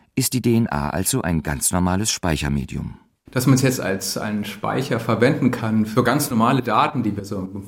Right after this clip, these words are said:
Speaker 2: kennen, Daten aus dem Internet oder aus Zeitungen, ist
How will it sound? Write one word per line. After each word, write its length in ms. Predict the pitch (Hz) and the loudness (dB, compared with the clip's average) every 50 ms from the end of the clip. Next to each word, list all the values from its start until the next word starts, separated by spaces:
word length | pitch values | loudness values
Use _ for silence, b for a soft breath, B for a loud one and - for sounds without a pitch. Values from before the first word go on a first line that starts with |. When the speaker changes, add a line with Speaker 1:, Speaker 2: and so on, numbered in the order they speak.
| - | -10
Speaker 2:
kennen, 300 | - - - 98 98 101 | -8 -4 -2 0 2 2
Daten 240 | 101 107 101 113 139 | 4 4 4 4 4
aus 140 | 127 113 113 | 2 2 2
dem 100 | - 127 | 2 2
Internet 680 | - 139 131 - 123 113 110 110 110 107 110 - - | 4 4 4 4 4 4 6 4 4 2 0 -2 -2
oder 240 | 131 120 117 117 107 | -2 0 0 0 0
aus 240 | 110 113 - - - | 0 -2 -2 -2 0
Zeitungen, 540 | - 117 110 123 127 - - 107 104 104 104 | 2 2 4 4 2 2 0 0 0 0 0
ist 360 | - 117 - - - - - | -2 -2 -4 -4 -4 -8 -10